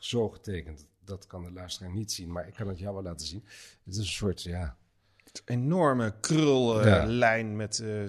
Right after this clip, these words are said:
Speaker 2: met, met, met tanden eraan.
Speaker 1: Ja, en een, een scherpe afgrond.
Speaker 2: Ja.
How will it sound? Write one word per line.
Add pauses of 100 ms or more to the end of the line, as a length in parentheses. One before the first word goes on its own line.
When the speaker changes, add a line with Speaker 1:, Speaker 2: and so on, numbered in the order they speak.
(280)
Speaker 2:
met,
met,
met (160)
tanden
eraan.
Speaker 1:
Ja, (380)
en
een,
een
scherpe
afgrond.
Speaker 2:
Ja.